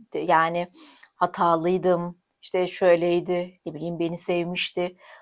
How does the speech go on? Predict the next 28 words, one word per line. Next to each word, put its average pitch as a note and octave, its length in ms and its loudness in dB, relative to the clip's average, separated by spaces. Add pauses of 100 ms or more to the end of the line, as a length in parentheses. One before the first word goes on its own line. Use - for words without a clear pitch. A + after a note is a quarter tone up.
(160)
Bunları F#3 680 2 (100)
işte - 160 -6
geçirdiğiniz E3 580 -2
belki D3 260 2
işte D#3+ 200 -8
güzel E3 460 2
anlar, F3 520 -2 (280)
bunları F3+ 500 -2
kafasından C3+ 760 -4
çıkaramayan D#3+ 1000 -4 (220)
bir E3+ 420 -2
enerjide. C3+ 720 -2 (280)
Bu - 80 -16
kiminiz C#4 380 4
için F3 420 0 (200)
hiç - 160 -6
başlamamış A3+ 680 2
bir G#3 80 0
ilişkinin F#3 460 -2
üzüntüsü E3 500 -8
olur. D#3 240 -4 (260)
Sizi G3+ 320 0
oyalamıştır, G3 960 0
bir F#3 140 -12
türlü F#3+ 260 0
adım E3 280 -2
atmamıştır. F3+ 720 -2
Şimdi G3 500 0